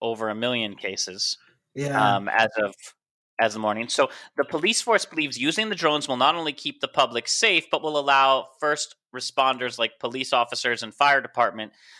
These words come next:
Speaker 1: people to stay out of harm's way while, uh, answering calls. I don't know how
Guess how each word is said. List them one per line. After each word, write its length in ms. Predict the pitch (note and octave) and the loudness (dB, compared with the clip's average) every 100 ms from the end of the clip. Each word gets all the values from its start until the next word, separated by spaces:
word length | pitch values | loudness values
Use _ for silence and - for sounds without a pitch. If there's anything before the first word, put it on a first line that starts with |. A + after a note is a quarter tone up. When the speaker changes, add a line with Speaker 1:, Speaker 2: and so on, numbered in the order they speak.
| - _ | -20 _
Speaker 1:
people 300 | B2+ B2 A#2+ | -8 -4 -6
to 200 | - A#2+ | -6 -10
stay 340 | - - C3 C3 | -8 0 2 4
out 220 | B2 A#2+ | 4 4
of 100 | A#2 | 0
harm's 420 | - A#2+ A#2 A2 | 0 2 0 -4
way 540 | G#2+ A2+ G#2+ G#2 G#2 - | 0 2 2 2 -4 -6
while, 600 | G#2+ G#2+ G#2 G2+ G2 F#2 - | -2 2 2 0 -2 -8 -4
uh, 140 | F#2 A2+ - | -2 -2 -2
answering 540 | A2 C#3+ - F#3+ G#3 | -2 0 0 0 -2
calls. 420 | - A3+ A#3 A3+ - | 2 4 4 2 2
I 100 | F3+ | 2
don't 220 | C#4 G#3+ | 2 0
know 180 | E3+ F3 | 0 0
how 440 | E3+ D3+ C#3 B2 | 2 4 4 2